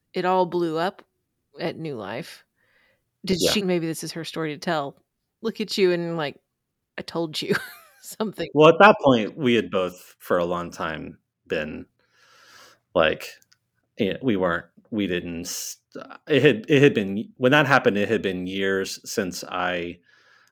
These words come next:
Speaker 2: felt at home at that church and felt supported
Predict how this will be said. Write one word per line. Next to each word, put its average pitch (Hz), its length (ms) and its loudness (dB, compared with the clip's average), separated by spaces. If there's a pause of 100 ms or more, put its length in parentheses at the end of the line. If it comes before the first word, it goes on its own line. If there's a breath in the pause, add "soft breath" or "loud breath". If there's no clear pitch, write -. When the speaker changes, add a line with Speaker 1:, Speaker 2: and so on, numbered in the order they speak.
(140 soft breath)
Speaker 2:
felt 87 260 2
at 80 80 -4
home 82 320 -8
at 80 100 -8
that 80 200 -2
church - 560 -4 (320)
and 87 160 -10
felt 80 260 -6 (100)
supported 82 640 -6